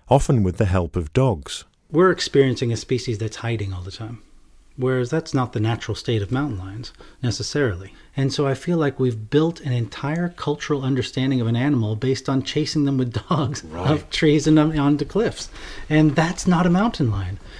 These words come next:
Speaker 2: And so the cameras, when they first were developed, or, you know, just taking a picture, right? But you were at least getting glimpses,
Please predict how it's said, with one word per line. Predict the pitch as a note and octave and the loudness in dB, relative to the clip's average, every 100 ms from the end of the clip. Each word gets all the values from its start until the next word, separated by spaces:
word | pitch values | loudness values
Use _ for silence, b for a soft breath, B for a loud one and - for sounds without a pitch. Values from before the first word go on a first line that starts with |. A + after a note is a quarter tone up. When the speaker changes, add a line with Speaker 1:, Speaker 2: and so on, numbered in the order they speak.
| B | B
Speaker 2:
And | C#3+ D3 | 0 4
so | E3 | 4
the | D3 | 4
cameras, | - G#3 A#3+ G3 D3+ B2 | 4 4 6 6 6 6
when | C#3 C3+ | 2 2
they | B2+ | 2
first | - D3+ - | 4 2 2
were | |
developed, | B2+ A#2+ B2+ A#2 G2+ - - b b b b - | 0 2 4 2 -2 -8 -16 b b b b 0
or, | C3 C3+ | 2 4
you | C#3+ | 4
know, | D3+ | 2
just | B2 C#3 - | 4 0 0
taking | C#3 A2+ | -2 0
a | A2 | -2
picture, | F3+ - A2+ - - - | -4 -4 -14 -18 -20 -6
right? | A#2 C#3 - - B B B B - | -4 -4 -6 -20 B B B B -2
But | E3 | 2
you | D#3+ | 4
were | D#3 | 4
at | |
least | F#3 A#3 | 2 2
getting | - F#3 A2+ | 4 6 6
glimpses, | A#2+ A3 C4 - - - | 6 6 6 0 -10 -14